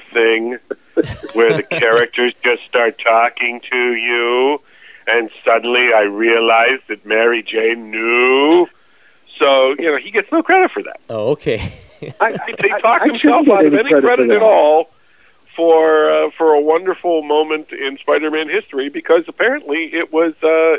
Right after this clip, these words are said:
Speaker 1: it was a, it was a fictional character that came up with the idea.
Speaker 2: What
Speaker 1: Go
Speaker 2: do you
Speaker 1: ahead, Tom. Defend your life.
Speaker 2: Yeah, what do you have to say about that,
Speaker 3: Well,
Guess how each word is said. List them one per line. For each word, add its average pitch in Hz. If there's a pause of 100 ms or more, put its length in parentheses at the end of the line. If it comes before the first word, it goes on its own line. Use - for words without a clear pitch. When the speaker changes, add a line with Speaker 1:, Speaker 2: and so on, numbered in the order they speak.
Speaker 1:
it 156
was 147
a, 135 (160)
it -
was 117
a 110
fictional 135
character 160
that 90
came 92
up 87
with 85
the 78
idea. 57 (2250)
Speaker 2:
What 127
Speaker 1:
Go 202
Speaker 2:
do 226
you 240
Speaker 1:
ahead, -
Tom. 160
Defend 151
your 127
life. 107
Speaker 2:
Yeah, 143
what 135
do 143
you 143
have 135
to 135
say 139
about 123
that, 147
Speaker 3:
Well, 202